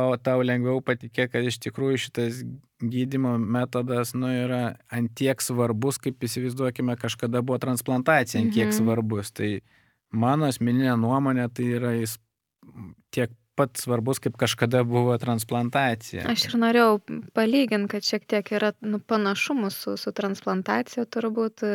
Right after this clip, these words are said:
Speaker 2: nu, apie patį pasiruošimą, sakykime, tą ląstelių sulašinimą, stebėseną toks.
Speaker 1: Tai jo, iš tikrųjų, tai jeigu taip žiūrint mechaniškai, tai yra panašumų, tiesiog tik substratai
Speaker 2: Taip,
Speaker 1: kiti yra,
Speaker 2: taip,
Speaker 1: ar ne, ten
Speaker 2: taip, būtent.
Speaker 1: ten kamienės ląstelės,
Speaker 2: Taip.
Speaker 1: vienos ląstelės, o čia kitos, bet taip,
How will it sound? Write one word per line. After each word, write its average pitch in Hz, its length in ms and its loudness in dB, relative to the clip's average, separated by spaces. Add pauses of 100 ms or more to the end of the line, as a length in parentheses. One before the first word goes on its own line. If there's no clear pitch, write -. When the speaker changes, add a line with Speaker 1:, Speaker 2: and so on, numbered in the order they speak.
(140)
Speaker 2:
nu, 226 180 0
apie 196 220 -2
patį 190 400 0 (320)
pasiruošimą, 202 800 2
sakykime, 190 720 -2 (260)
tą 196 180 -2
ląstelių 208 400 2
sulašinimą, 196 760 2
stebėseną 208 800 2
toks. - 220 -20 (280)
Speaker 1:
Tai 165 120 6 (140)
jo, 220 420 4
iš 123 180 2
tikrųjų, 165 560 0
tai 151 180 2 (840)
jeigu 147 360 4
taip 143 200 2
žiūrint 139 360 4
mechaniškai, 139 680 4
tai 135 100 0
yra 139 160 2
panašumų, 123 480 2
tiesiog 123 300 2
tik 123 180 -6 (120)
substratai - 720 4
Speaker 2:
Taip, 233 300 8
Speaker 1:
kiti 175 220 8
yra, 226 80 12
Speaker 2:
taip, 131 180 10
Speaker 1:
ar 247 60 6
ne, 127 100 4
ten 113 120 2
Speaker 2:
taip, 202 260 8
būtent. 202 240 0
Speaker 1:
ten 117 220 4
kamienės 123 500 6
ląstelės, 117 560 2
Speaker 2:
Taip. 110 140 4
Speaker 1:
vienos 143 320 4
ląstelės, 127 580 2
o 110 80 -2
čia 113 180 -2
kitos, 131 360 -2
bet 160 180 0
taip, 262 240 -2